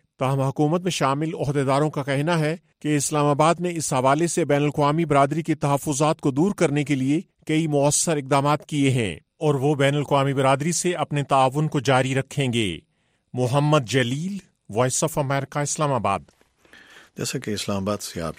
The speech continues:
Speaker 2: یہ رپورٹ سن رہے تھے کہ پاکستانی دفتر خارجہ کے ترجمان نے تصدیق کر دی ہے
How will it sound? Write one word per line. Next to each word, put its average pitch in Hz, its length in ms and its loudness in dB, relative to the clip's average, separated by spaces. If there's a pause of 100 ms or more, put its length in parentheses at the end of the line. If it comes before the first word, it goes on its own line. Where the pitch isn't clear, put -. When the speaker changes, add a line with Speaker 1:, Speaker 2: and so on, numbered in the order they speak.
Speaker 2:
یہ 87 60 -8
رپورٹ 76 320 -12
سن - 200 -10
رہے 85 180 -6
تھے 73 360 -8
کہ 62 220 -8 (120)
پاکستانی 82 680 -6
دفتر - 320 -14 (100)
خارجہ 82 280 -4
کے - 120 -12
ترجمان 82 400 -6
نے 73 60 -6
تصدیق - 460 -8
کر - 120 -8 (100)
دی - 60 -12 (120)
ہے - 60 -10